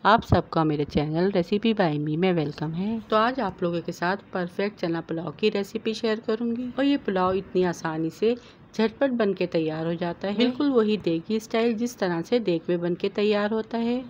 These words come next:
देखने में जितना खूबसूरत, खाने में उससे भी ज़्यादा मज़ेदार। ये चना पुलाव आप घर की किसी भी तकरीब, इवेंट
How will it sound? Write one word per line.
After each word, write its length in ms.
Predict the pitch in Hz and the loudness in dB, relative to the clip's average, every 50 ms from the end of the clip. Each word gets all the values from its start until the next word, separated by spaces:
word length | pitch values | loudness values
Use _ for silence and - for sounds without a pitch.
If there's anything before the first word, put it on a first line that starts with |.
| - - 208 | -12 -8 0
देखने 380 | 185 233 247 262 254 302 330 339 | 2 4 4 4 4 4 6 6
में 120 | 320 320 | 6 6
जितना 300 | 254 233 208 - 202 185 | 4 2 2 2 0 -2
खूबसूरत, 640 | 180 180 - 170 170 - - 180 175 170 196 233 240 - | 0 0 -4 -4 -4 -2 -2 0 2 2 2 0 0 -4
खाने 320 | - - 240 233 247 269 285 | 0 2 2 2 4 4 2
में 120 | 294 302 285 | 2 2 2
उससे 240 | 262 - - 190 | 0 0 0 0
भी 100 | 180 170 160 | 2 2 0
ज़्यादा 320 | 165 165 151 151 156 180 | 0 -2 -4 -2 -2 0
मज़ेदार। 640 | 202 214 214 214 233 233 202 233 226 240 247 262 262 - | 0 0 2 2 2 2 2 2 0 0 -2 -4 -4 -2
ये 140 | 208 254 254 | -2 -2 -2
चना 260 | - 233 202 185 175 | -2 -2 -2 -2 -2
पुलाव 480 | 175 - 160 160 160 160 170 196 240 - - | -2 -2 -2 -2 -2 -4 -4 -6 -8 -8 -6
आप 300 | - 196 202 202 220 240 - - - | -4 -2 -2 -2 -4 -8 -14 -12 -6
घर 200 | 185 185 190 202 | -4 -4 -2 -4
की 180 | 208 - 277 277 | -2 -2 -4 -4
किसी 300 | 285 233 202 - - 247 | -2 -6 -6 -6 -4 -2
भी 120 | 247 302 247 | -2 -2 -2
तकरीब, 500 | - 175 147 - 160 165 175 185 226 240 - - - - - - - - - - | -2 -4 -4 -4 -4 -2 -2 -2 -2 -4 -8 -14 -20 -20 -20 -20 -20 -12 -2 2
इवेंट 440 | 196 196 175 175 175 190 220 240 | 2 2 4 2 2 0 0 -2